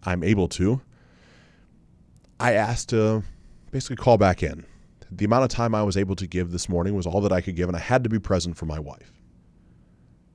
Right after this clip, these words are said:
And so we're back in her little surgery room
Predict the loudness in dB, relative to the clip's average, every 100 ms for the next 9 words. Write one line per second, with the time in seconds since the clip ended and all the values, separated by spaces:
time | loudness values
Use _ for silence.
0 | _ _ _ _ -20 _ _ _ -4 0
1 | 0 0 -2 -2 -6 -8 -14 -2 0 0
2 | -4 -16 -20 -18 -4 0 0 2 2 4
3 | 2 2 0 -4 -8